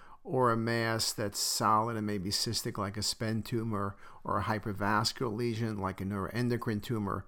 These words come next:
It's a classic fatty tumor. Lipomas of the pancreas are relatively uncommon. Usually they're small. This is one of the larger ones. It's a benign leave-alone lesion. Obviously, patients with cystic fibrosis have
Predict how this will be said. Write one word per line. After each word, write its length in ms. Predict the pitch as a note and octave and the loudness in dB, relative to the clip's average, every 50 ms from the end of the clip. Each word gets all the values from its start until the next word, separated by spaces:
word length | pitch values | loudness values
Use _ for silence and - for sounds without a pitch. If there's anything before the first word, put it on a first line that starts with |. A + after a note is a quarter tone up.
| - - - - - - - - | -10 -14 -16 -14 -16 -16 -16 -6
It's 200 | - - C3 - | -4 -2 0 0
a 60 | D3+ B2 | 0 0
classic 760 | - - - - C3+ B2 B2 B2+ C3 - - - C3+ - | -2 -2 0 2 2 4 4 4 2 2 0 0 -2 -4
fatty 420 | - - - A2+ G#2 G2 G2+ G#2 G2 - | -6 -6 -4 -2 0 0 -2 -2 -6 -6
tumor. 480 | - - D#3+ D#3 C#3 A#2+ G#2 - - - - - - - - - | 0 2 4 4 4 4 2 0 -2 -6 -10 -14 -18 -10 -4 -2
Lipomas 500 | B2+ B2+ - - - D#3+ D#3+ E3 C#3+ - | -2 4 8 10 10 10 10 8 4 4
of 80 | D3+ C#3+ | 2 2
the 80 | C3 | 0
pancreas 840 | - - - D3+ D#3 D3 D3 C#3 - - D3 C#3 C3 B2 - - - - - - - - - - - - - - | 0 4 6 8 8 8 6 2 2 2 2 4 4 2 0 -2 -4 -8 -14 -18 -18 -16 -16 -16 -16 -16 -10 2
are 220 | - F3 F3+ F3+ | 6 8 8 8
relatively 840 | E3+ C#3+ C#3+ D3 D3+ D#3+ D#3+ D#3 - - D#3+ C#3+ C#3+ C#3+ C#3 C3+ - - - | 8 6 6 8 8 8 6 4 2 0 -2 -2 0 0 0 0 -2 -2 -2
uncommon. 1000 | - A#2 A2+ A2 G#2+ G#2+ - - - - - D3+ D3 D3 C#3+ C#3 C3 C3 B2+ - | 0 0 0 0 -2 -4 -6 -8 -6 0 6 6 8 8 8 6 4 2 0 0
Usually 380 | - - E3 F3+ E3+ - F3+ D#3+ | 2 2 4 4 4 4 4 4
they're 160 | A#2+ A#2 A2+ | 4 4 4
small. 640 | G#2+ - - - C3+ B2+ B2+ B2 B2 A#2+ A#2 A#2 - - - - - | 4 2 2 2 2 4 4 4 4 4 2 -2 -6 -10 -14 -12 -4
This 180 | - F3 D#3 - | 0 0 2 4
is 200 | G3 D#3 - - | 2 2 2 2
one 160 | C3+ C3 B2+ | 2 2 2
of 100 | B2 A#2 | 4 2
the 80 | A2 A#2 | 2 0
larger 500 | A2 A2+ B2+ C3 C3 C3+ C3+ - - C3+ | 2 4 6 6 8 6 6 4 0 0
ones. 460 | B2+ B2 A#2+ A#2+ A#2+ A#2 A#2 - - - - - - - - | 2 2 2 2 2 0 -2 -2 -6 -8 -14 -20 -20 -18 -6
It's 240 | - - C3+ - - | -2 -2 0 2 2
a 80 | D3 C3+ | 2 2
benign 640 | A#2 A#2+ B2 B2 B2 B2+ B2+ B2 B2+ C3 B2+ A#2+ A#2 | 2 2 4 6 6 8 6 6 4 4 0 0 0
leave-alone 560 | A#2+ A#2+ A2 A2+ A2+ G#2+ F#2 F2+ G2 G2 G#2 | 0 0 0 -2 -4 -4 -4 -4 -4 -2 0
lesion. 500 | C3 C#3 C#3 B2 - C#3 A#2+ A#2 A#2 - - - - - - - - - - | 2 2 4 4 2 2 2 2 0 -2 -8 -16 -20 -20 -20 -20 -18 0 4
Obviously, 560 | - B2 C#3 D3 D3+ D3+ C#3+ - - D3 C3 | 8 8 8 8 6 4 4 4 2 2 0
patients 540 | - - C3+ C3 C3 B2 - C3 A#2+ - - | 2 2 2 2 2 2 0 -2 -4 -4 -2
with 100 | B2+ A2+ | -2 0
cystic 400 | - - - B2 - - B2+ G#2+ | 0 0 0 0 0 0 -2 -4
fibrosis 760 | - - A2 G2+ G2+ - A#2+ B2 B2+ C3 - - C#3 A#2 - | -2 -2 -2 -2 0 0 2 2 2 0 0 -2 -2 -2 -2
have 400 | - A#2 A2 G#2+ G#2+ A2 A2 - | 0 0 0 0 0 -2 -6 -12